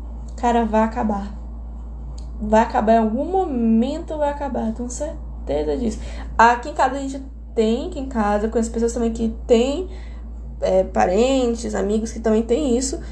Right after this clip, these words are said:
mas eu sei que vai acabar em algum momento. E eu vou falar o que que é. É, hoje não precisa mais ir em locadora, alugar um D V D, porque a gente, se quiser, só, só ligar aqui, ó,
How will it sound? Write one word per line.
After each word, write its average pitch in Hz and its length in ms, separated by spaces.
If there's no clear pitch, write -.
mas 269 140
eu 277 60
sei 339 160
que 370 100
vai 262 120
acabar 208 300
em 208 40
algum 214 180
momento. 254 500
E 254 40
eu 262 40
vou 269 100
falar 269 260
o 262 40
que - 80
que 269 160
é. 254 300
É, 226 580
hoje 320 240
não 330 100
precisa 277 340
mais 233 260
ir 226 40
em 226 40
locadora, 214 680
alugar 202 200
um 196 60
D 196 100
V 202 160
D, 202 600
porque 240 180
a 269 60
gente, 269 160
se - 180
quiser, 262 320
só, - 240
só - 160
ligar 392 160
aqui, 392 220
ó, 226 220